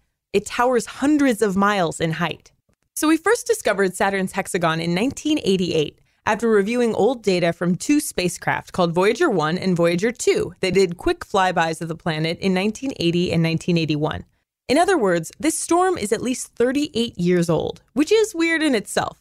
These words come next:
Sending spacecraft to Saturn is a kinda long and expensive process, so we couldn't confirm the hexagon really existed until the Cassini mission arrived there in two thousand four.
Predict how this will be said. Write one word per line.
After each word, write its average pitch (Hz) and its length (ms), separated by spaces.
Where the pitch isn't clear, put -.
Sending 403 280
spacecraft 247 540
to - 80
Saturn 196 420
is 185 100
a 190 60
kinda 403 340
long 220 300
and 220 100
expensive 196 460
process, - 600
so 302 120
we 302 80
couldn't 415 240
confirm 262 520
the 214 80
hexagon 185 580
really 208 300
existed 170 680
until 202 220
the 190 80
Cassini 240 560
mission 151 320
arrived 151 320
there 156 180
in 160 120
two 214 180
thousand 170 320
four. - 400